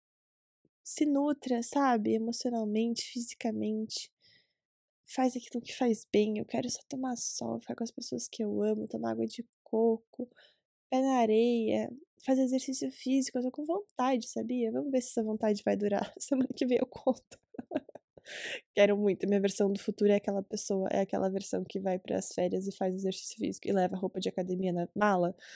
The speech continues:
Essa não é ainda a minha versão atual, mas a minha versão do futuro é com certeza essa pessoa.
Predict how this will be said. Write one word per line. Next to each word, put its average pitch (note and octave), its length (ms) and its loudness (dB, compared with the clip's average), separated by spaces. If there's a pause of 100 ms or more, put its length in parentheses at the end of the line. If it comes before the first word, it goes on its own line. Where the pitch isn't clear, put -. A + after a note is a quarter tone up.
(340)
Essa G3 220 2
não G3 180 6
é F#3+ 40 6
ainda F3+ 220 4
a - 20 6
minha F#3 160 6
versão G3 320 0
atual, F#3+ 340 2
mas - 160 -4
a F#3 40 2
minha F#3 140 4
versão - 320 0
do F#3+ 80 -4
futuro F#3+ 320 -2
é G3+ 40 0
com G#3+ 300 4
certeza G#3 420 0
essa G3 160 -2
pessoa. - 400 -6